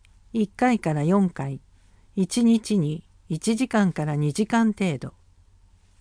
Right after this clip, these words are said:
応募資格、木更津市在住の二十歳以上の方、高齢者や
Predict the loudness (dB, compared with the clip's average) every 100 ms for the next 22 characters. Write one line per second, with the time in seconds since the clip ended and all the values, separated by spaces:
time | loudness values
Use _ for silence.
0 | _ _ _ _ 0 4 4 4 0 0
1 | -4 -4 -4 -12 -14 _ _ _ _ _
2 | _ _ -20 -6 2 4 4 2 0 0
3 | 2 4 4 2 0 2 0 -4 -10 -20
4 | -2 2 2 2 2 2 2 2 0 0
5 | 0 -2 -6 -10 -10 -10 -12 _ _ _
6 | _ _ _ _ _ _ -4 4 6 6
7 | 4 2 0 0 -4